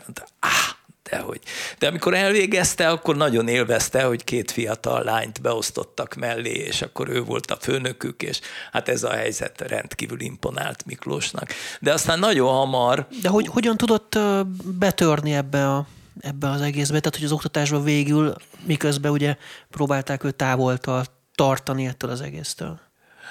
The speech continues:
Speaker 1: Hát ennek a kulcsszava az, ami később is, ö, jellemzője lett, és szerintem végigkísérte, az a műveltség. Tehát az a humán műveltség, hogy, ö,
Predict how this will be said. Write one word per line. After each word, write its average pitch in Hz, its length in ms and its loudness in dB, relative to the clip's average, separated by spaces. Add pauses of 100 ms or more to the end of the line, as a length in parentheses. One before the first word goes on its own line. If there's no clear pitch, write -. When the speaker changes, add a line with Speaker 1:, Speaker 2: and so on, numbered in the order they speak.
(160)
Speaker 1:
Hát - 160 -2
ennek 185 320 0
a 120 120 2
kulcsszava 127 880 4
az, 135 120 4
ami 120 260 2
később 123 560 2
is, - 260 0
ö, 113 260 0
jellemzője 113 760 2
lett, 113 260 -4
és 113 100 -2
szerintem 117 600 -2
végigkísérte, 120 880 -2
az 113 120 0
a 113 60 -4
műveltség. 104 720 -6 (720)
Tehát 120 280 4
az 202 180 4
a 143 100 6
humán 131 400 2
műveltség, 117 840 0
hogy, 120 280 -2
ö, 117 260 2